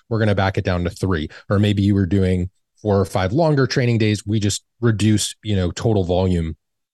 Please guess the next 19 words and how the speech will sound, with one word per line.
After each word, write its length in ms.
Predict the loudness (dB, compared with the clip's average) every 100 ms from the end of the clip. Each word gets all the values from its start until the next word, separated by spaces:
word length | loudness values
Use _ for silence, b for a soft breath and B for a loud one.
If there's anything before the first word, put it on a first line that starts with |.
| _ _ -4
to 100 | -2
some 180 | 0 -2
extent 300 | 0 -2 0
to 60 |
make 300 | 0 0 -2
those 300 | 0 -2 -2 -10 _ -6
training 280 | -2 -2
sessions 360 | -2 -4 -4 -6
shorter. 480 | -4 0 0 -2 -8 B B B
So 220 | 0 2
there's 160 | 2 0
a 40 |
lot 180 | 0 2
of 60 |
different 240 | 0 -2 -2
ways 300 | 0 0 -2
we 100 | -2
can 160 | -2
co-, 220 | -4 -4